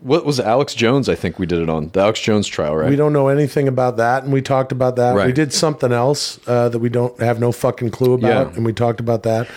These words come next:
Speaker 1: I don't know much about this Elon Musk shit either, except what everybody's reading in the news and stuff. Uh, it's so far, from my understanding, a fucking disaster.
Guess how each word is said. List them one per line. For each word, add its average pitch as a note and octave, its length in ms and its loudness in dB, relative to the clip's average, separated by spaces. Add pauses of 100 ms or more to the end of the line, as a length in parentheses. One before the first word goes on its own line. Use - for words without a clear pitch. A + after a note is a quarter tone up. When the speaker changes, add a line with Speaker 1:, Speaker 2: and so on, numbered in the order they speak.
(180)
Speaker 1:
I - 60 0
don't A#3+ 140 2
know G#3+ 80 2
much C#3 180 2
about C3 160 0
this A#2+ 160 -2
Elon A#2 240 4
Musk A2+ 220 0
shit - 240 2
either, A2 260 2
except - 460 -4
what G#2 220 2
everybody's G2 460 2
reading G2 360 4
in F2+ 80 0
the F#2 60 0
news G#2 260 4
and F#2+ 100 0
stuff. E2+ 380 -2 (520)
Uh, A2 360 2 (200)
it's - 400 -4 (140)
so E3 240 2
far, C#3 460 2
from A2 260 -2
my B2+ 160 2
understanding, A2 420 0
a F2 60 -4
fucking G#2+ 380 -2
disaster. F2 640 -2